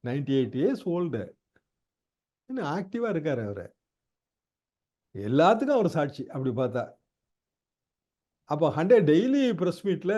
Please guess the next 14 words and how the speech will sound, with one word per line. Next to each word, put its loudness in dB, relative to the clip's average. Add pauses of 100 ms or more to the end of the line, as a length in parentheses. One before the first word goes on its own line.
(500)
அன்றாடம், 0
அன்றாடம் -2
நிலவரத்தை 0
சொல்லுவாரு. -6 (520)
அதுக்கு 0
முந்தி -2
ஆர் 4
எம் 2
வி -4
வந்து -2
கொஞ்சம் 0
அவரு 0
கொஞ்சம் -8 (400)
கடுகடு. 2